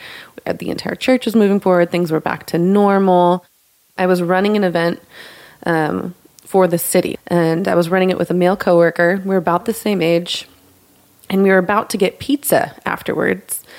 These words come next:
And my buddy leans over and he's like, "Hey, you ready to get pizza? I gotta drive myself separately, especially after the rule that you had enacted." So it was, like, totally said as a joke. <laughs> And I was like, "What do you, what do you mean?" He's like, "Yeah,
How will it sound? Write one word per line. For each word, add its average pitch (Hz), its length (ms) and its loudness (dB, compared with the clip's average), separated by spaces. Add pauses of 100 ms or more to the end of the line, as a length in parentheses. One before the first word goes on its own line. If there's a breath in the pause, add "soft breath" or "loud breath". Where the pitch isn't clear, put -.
(380 loud breath)
And 175 460 -2
my 180 160 2
buddy 175 320 0
leans 175 320 0
over 170 160 2
and 170 100 0
he's 165 120 -4
like, 170 280 0 (360)
"Hey, 240 180 4
you 226 80 6
ready 220 140 6
to 214 80 4
get 208 180 2
pizza? 202 320 0
I 240 120 4
gotta 175 180 4
drive 170 240 2
myself 165 320 0
separately, - 440 -2
especially - 600 -2
after - 320 -2
the 165 100 0
rule 180 240 2
that - 140 -6
you 160 140 -4
had 165 180 -2
enacted." 165 640 -4 (640 soft breath)
So - 200 -12 (100)
it 196 140 4
was, 208 140 4
like, 190 180 0
totally 262 380 4
said 214 180 -2
as 202 140 0
a 208 60 0
joke. 170 440 -2 (580 loud breath)
<laughs> - 600 -20
And 226 100 2
I 208 40 4
was 202 100 0
like, 196 160 0
"What 220 200 6
do 214 60 6
you, 214 260 2 (460 loud breath)
what 220 80 2
do 220 60 6
you 220 80 8
mean?" 247 180 6
He's 185 120 0
like, 190 120 0
"Yeah, 196 380 2